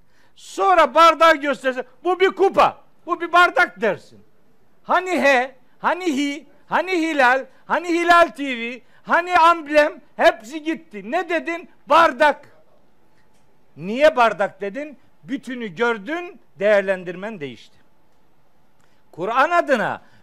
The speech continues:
bütünü görmeden konuşmamak gerekir. Bizim dini kültürde parça üzerinden genel, e, söylemler geliştirilmiş. Parça üzerinden genel söylem geliştirilmez.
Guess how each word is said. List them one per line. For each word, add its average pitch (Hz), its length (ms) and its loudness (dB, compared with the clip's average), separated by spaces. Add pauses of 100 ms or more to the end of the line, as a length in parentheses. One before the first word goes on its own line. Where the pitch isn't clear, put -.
bütünü 294 640 0
görmeden 214 920 2
konuşmamak 226 1120 -4
gerekir. 127 480 -16 (1600)
Bizim 233 340 -8
dini 269 340 -4
kültürde 254 580 -2 (280)
parça 285 600 4
üzerinden 294 960 2 (260)
genel, 269 560 2 (300)
e, 196 600 -4 (140)
söylemler 226 600 -2
geliştirilmiş. 143 760 -12 (440)
Parça 196 440 -2
üzerinden 220 720 -6 (220)
genel 220 360 -4
söylem 214 460 -6
geliştirilmez. 208 920 -4